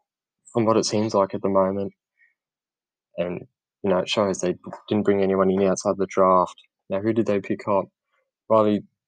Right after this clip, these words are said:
Thilthorpe. I do apologise if I got that last name wrong.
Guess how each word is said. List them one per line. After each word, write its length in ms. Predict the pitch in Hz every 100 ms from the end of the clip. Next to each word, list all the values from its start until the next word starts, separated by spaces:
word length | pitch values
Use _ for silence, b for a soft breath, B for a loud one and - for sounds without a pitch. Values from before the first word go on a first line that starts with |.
| _ -
Thilthorpe. 540 | 113 107 117 113 113 - - _ _ _ _ -
I 140 | 98 87 -
do 260 | - 110
apologise 640 | 98 - 98 92 95 90 90
if 100 | 90
I 120 | 92 92
got 180 | 90
that 140 | 92 85
last 300 | 90 87 92
name 180 | 90 87
wrong. 240 | 85 87